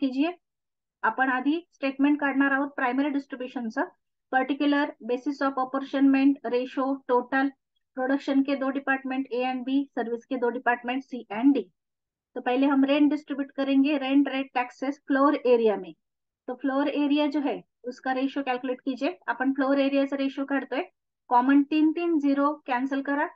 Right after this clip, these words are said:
रेशियो येईल आठास सहास चारास दोन, दोन ने भाग देऊन चारास, तीनास दोनास एक। हम पहले थ्री थ्री झिरो कॅन्सल करेंगे, रेशियो आएगा एट is to six is to four is to two। अभी एक कॉमन नंबर से इसे divide कीजिए, तो टू से divide हो सकते हैं सभी।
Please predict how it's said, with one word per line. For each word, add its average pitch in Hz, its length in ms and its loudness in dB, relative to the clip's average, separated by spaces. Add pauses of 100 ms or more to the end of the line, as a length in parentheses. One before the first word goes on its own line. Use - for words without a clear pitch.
(360)
रेशियो 269 360 -4
येईल 285 220 0
आठास 285 480 -4
सहास 269 400 -2
चारास 247 360 0
दोन, 208 300 0 (120)
दोन 247 260 -4
ने 269 100 2
भाग 254 320 0
देऊन 269 300 -2
चारास, 254 520 2 (100)
तीनास 254 480 -4
दोनास 226 560 -2
एक। 226 240 0 (680)
हम 262 160 -2
पहले 277 260 0
थ्री 294 300 0
थ्री 320 180 0
झिरो 277 240 0
कॅन्सल 269 380 -2
करेंगे, 269 520 0 (320)
रेशियो 262 340 0
आएगा 269 240 2
एट 294 300 -2
is 285 200 -4
to 285 60 -2
six 311 280 -4
is 277 100 0 (100)
to 277 60 0 (100)
four 269 180 0
is 277 220 -2
to 285 100 -2
two। 220 220 -2 (440)
अभी 269 260 0
एक 285 260 -4
कॉमन 285 360 4
नंबर 311 320 4
से 302 160 -4
इसे 285 160 -2
divide 277 340 0
कीजिए, 277 320 -2
तो 285 200 -4
टू 285 220 0
से 285 140 -2
divide 285 320 2
हो 269 60 2
सकते 269 320 -4
हैं 240 80 0
सभी। 247 360 -8